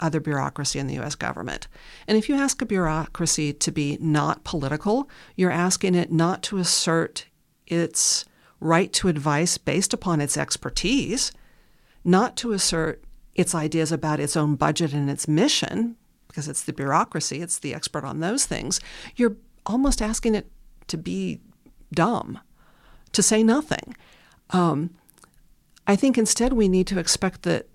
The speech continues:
the military as a bureaucracy, like any bureaucracy, will fight for what it thinks is its professional rights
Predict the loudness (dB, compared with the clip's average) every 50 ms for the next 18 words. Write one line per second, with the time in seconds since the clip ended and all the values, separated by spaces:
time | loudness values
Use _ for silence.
0 | _ 2 4 6 6 6 6 4 2 0 0 0 2 2 2 2 0 0 0 2
1 | 2 2 2 2 0 0 -2 -2 0 2 2 2 2 2 2 0 0 -2 0 2
2 | 4 4 4 4 2 2 2 2 0 0 -2 -4 -4 -2 0 0 2 2 2 0
3 | -2 -2 -4 -2 0 2 2 0 -2 -4 -4 -4 -2 0 0 0 0 -2 -4 -2
4 | 2 2 2 2 2 -4 -8 -6 -4 -4 -2 -4 -4 -4 -6 -6 -4 -2 -2 -2
5 | -2 -2 -2 -4 -4 -4 -6 -6 -6 -6 -6 -4 -6 -6 -4 -4 -4 -4 -4 -4
6 | -6 -4 -2 -2 -2 -2 -2 -2 -4